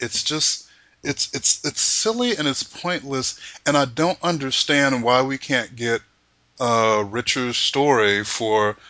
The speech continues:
uh, this new family, um, that is on, uh, Coronation Street. Let's contrast this storyline with what's going on with, um, on Emmerdale with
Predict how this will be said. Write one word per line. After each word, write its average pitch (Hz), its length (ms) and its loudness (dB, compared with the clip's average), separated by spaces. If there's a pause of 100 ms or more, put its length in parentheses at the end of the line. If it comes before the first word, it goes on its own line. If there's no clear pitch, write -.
(160)
uh, 107 240 2
this 104 500 -2 (120)
new 131 200 2
family, 113 600 4 (280)
um, 101 440 -2
that 107 300 4
is 107 440 -6
on, 104 520 -4 (340)
uh, 104 160 -2
Coronation 101 840 -4
Street. 92 420 -2 (520)
Let's 208 360 4
contrast 165 760 2
this 135 160 -4
storyline 120 680 0
with 110 180 -8
what's 120 200 -2
going 113 340 -2
on 110 360 0
with, 104 360 2 (300)
um, 101 460 4 (840)
on 113 240 2
Emmerdale 117 920 4
with 107 440 -2